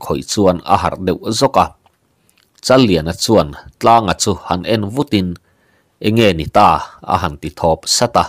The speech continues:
Tlang a chuan. U hne zowa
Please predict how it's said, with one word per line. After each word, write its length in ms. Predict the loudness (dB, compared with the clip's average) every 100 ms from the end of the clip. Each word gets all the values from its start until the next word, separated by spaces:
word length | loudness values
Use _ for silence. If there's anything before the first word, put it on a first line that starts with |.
| -6 _ _ _ _ _ _ _ _ _
Tlang 240 | 2 4 2
a 20 | 0
chuan. 220 | 0 0 -2 -16 _ _ _ _ _ _ _ _
U 20 | 0
hne 140 | 2 2 4
zowa 240 | 2 2